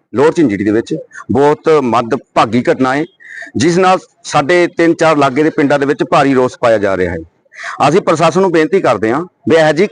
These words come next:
ਘਟਨਾਵਾਂ ਜਿਹੜੀਆਂ ਹੋ ਰਹੀਆਂ ਨੇ ਅਲੱਗ-ਅਲੱਗ ਸ-, ਅਹ, ਜਗ੍ਹਾ ਦੇ ਉੱਤੇ, ਨਹਿਰਾਂ ਦੇ ਉੱਤੇ ਸਰੇਆਮ ਦਾਰੂ ਪੀਤੀ ਜਾ ਰਹੀ ਹੈ, ਸਰੇਆਮ ਨਸ਼ੇ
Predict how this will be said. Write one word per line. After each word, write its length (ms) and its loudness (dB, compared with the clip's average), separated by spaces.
ਘਟਨਾਵਾਂ 340 0
ਜਿਹੜੀਆਂ 320 0
ਹੋ 340 0
ਰਹੀਆਂ 280 2
ਨੇ 160 0
ਅਲੱਗ-ਅਲੱਗ 380 2
ਸ-, 220 -2
ਅਹ, 480 0
ਜਗ੍ਹਾ 300 2
ਦੇ 100 0
ਉੱਤੇ, 280 0
ਨਹਿਰਾਂ 280 2
ਦੇ 80 2
ਉੱਤੇ 340 0
ਸਰੇਆਮ 320 0
ਦਾਰੂ 240 2
ਪੀਤੀ 300 0
ਜਾ 180 2
ਰਹੀ 120 0
ਹੈ, 80 2
ਸਰੇਆਮ 340 0
ਨਸ਼ੇ 380 2